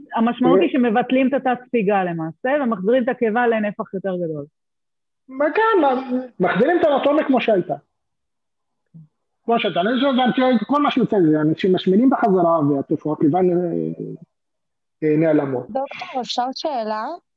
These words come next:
Speaker 2: שנייה, תני רק לסיים את הנקודה הזאת, ואז אני אתן לכם לשאול. עכשיו,
Speaker 3: אוקיי.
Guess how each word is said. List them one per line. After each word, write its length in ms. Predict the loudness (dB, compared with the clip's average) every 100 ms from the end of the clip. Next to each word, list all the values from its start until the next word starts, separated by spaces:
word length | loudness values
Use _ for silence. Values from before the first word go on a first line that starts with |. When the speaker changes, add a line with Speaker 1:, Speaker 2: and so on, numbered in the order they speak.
| _ _ -8
Speaker 2:
שנייה, 320 | 0 2 4 4
תני 120 | 4
רק 220 | 4 4
לסיים 440 | 2 2 4 4 4
את 80 |
הנקודה 320 | 2 2 2 2
הזאת, 160 | 2
ואז 240 | 2 2 2
אני 100 | 2
אתן 160 | 0
לכם 200 | 0 -2
לשאול. 260 | -2 -8 -6
עכשיו, 280 | -6 -2 0 0 -4 _ _ -14
Speaker 3:
אוקיי. 160 | -14